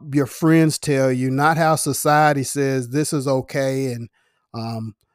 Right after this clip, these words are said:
don't worry about what the Bible says. When you know that God is pleased with what you're doing and why you're doing it, that goes a long way towards offsetting shame.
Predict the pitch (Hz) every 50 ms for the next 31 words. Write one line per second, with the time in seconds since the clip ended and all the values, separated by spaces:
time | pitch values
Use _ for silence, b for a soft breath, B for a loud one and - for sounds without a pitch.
0 | _ _ 131 143 147 147 139 147 147 147 147 139 135 131 135 127 127 135 127 123
1 | - 123 117 110 135 143 147 139 135 127 120 - - - 120 117 117 113 113 117
2 | - - _ _ _ _ _ _ _ _ _ _ _ _ _ _ _ 139 139 139
3 | 135 147 160 180 196 208 202 190 185 185 208 202 175 135 117 113 117 120 _ _
4 | _ b b b b b b b b _ - 123 139 135 127 120 120 120 147 151
5 | 156 160 160 151 143 131 - - - - 175 175 175 175 165 156 143 135 135 127
6 | 131 139 131 - 135 127 147 156 139 - 135 143 147 139 131 123 123 156 170 165
7 | 143 127 123 117 - - 131 127 123 127 123 117 123 151 160 156 156 151 131 131
8 | 131 123 117 143 151 156 147 131 117 110 101 - _ _ _ _ _ _ _ _
9 | _ _ _ _ _ _ _ _ _ _ 127 151 151 156 147 160 151 151 139 143
10 | 139 139 139 139 143 143 143 139 131 135 139 139 139 139 131 - - 139 131 127
11 | 127 127 123 127 120 - - 120 131 131 123 - - - 131 131 127 123 117 113
12 | - - 135 135 131 127 117 110 104 -